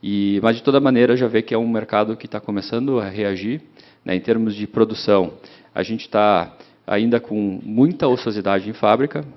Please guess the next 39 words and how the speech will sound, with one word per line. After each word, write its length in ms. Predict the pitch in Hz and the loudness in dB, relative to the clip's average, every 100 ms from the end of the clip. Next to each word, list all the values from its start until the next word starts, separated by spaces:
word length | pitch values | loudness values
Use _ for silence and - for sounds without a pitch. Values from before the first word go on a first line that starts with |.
| - | -8
né, 140 | 82 | -4
nós 140 | 92 | -4
mantivemos 500 | 95 107 107 107 107 | -2 -2 2 4 4
ativos, 560 | 98 - 147 165 170 165 | 0 -2 -2 0 -2 -6
mantivemos 800 | 107 107 107 107 107 101 85 - - - - | -8 -6 0 0 0 -2 -4 -12 -20 -20 -6
conhecimento, 920 | 110 104 - 110 104 113 127 147 147 - _ | -2 -2 -4 -6 -4 -4 -4 -8 -8 -14 _
já 240 | - 113 117 | 0 2 0
se 160 | - | -4
preparando 640 | 135 120 - 123 104 107 120 | -4 -2 2 4 4 2 0
pra 100 | 120 | -2
retomada, 580 | 127 165 131 123 156 - - _ _ | 0 0 0 -2 -4 -10 -16 _ _
né, 180 | - 87 | -6 -2
e 40 | |
a 20 | 95 | -2
gente 220 | 110 117 | -4 -2
vê 180 | 107 113 | -2 -2
que 420 | - 104 87 - - | -2 -2 -2 -6 -12
de 220 | - 104 | -12 -6
janeiro 640 | 104 110 104 104 104 85 87 - - | -2 -2 0 2 2 0 -4 -12 -8
até 640 | 101 - 101 101 92 90 101 | -8 -2 2 2 2 -2 -8
o 80 | 107 | -6
mês 380 | 101 101 98 92 | 0 0 0 -2
de 120 | 101 | -4
junho, 520 | 98 113 143 170 180 - - - _ | 2 4 4 2 -4 -8 -20 -20 _
né, 140 | 87 85 | -6 -4
a 80 | |
gente 300 | 90 101 - | -4 -6 -8
teve 420 | 104 - 107 110 110 | -8 0 0 0 -4
um 100 | 110 | -2
volume 380 | 107 104 110 | 0 0 0
baixo 480 | 98 98 113 127 135 | 0 2 2 0 -8
de 100 | 120 | -6
entrega 360 | 101 98 98 101 | -4 -2 0 -2
de 100 | 101 | -4
carros 480 | - 95 101 90 98 | -2 0 0 -2 -8
efetivamente 760 | - 92 101 95 92 98 - | -8 -8 -4 -4 -2 -4 -6
no 120 | 92 | -8
primeiro 440 | 90 98 92 92 87 | -8 -6 -2 -2 -4
trimestre. 680 | - 135 127 160 - - | -4 -2 0 -2 -6 -20